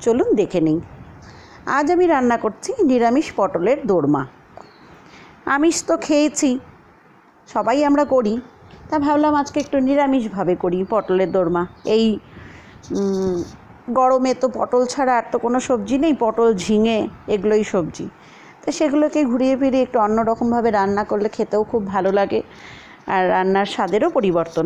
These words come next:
হয়। তাহলে চলুন রান্নাটা শুরু করি। আজ করছি ছানার পুর দিয়ে পটলের দোরমা।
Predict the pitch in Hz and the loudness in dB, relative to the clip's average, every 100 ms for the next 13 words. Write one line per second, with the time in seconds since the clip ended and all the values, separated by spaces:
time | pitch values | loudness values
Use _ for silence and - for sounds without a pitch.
0 | 160 156 156 - - - 226 226 240 247 | -2 -6 -8 -16 -20 -12 -6 -4 0 0
1 | 370 - - - - 220 208 190 185 208 | 0 -6 -20 -20 -8 -2 0 0 0 -4
2 | 226 233 247 247 330 - - - - - | -2 -2 0 -2 -4 -14 -20 -20 -20 -6
3 | 269 269 - 339 - 285 349 - - - | -6 -4 -2 -2 -2 -2 -2 -4 -20 -6
4 | 262 247 247 247 240 214 277 539 320 202 | 0 2 0 0 -2 0 0 0 0 -2
5 | 180 214 262 190 143 151 | 0 -2 0 0 0 -2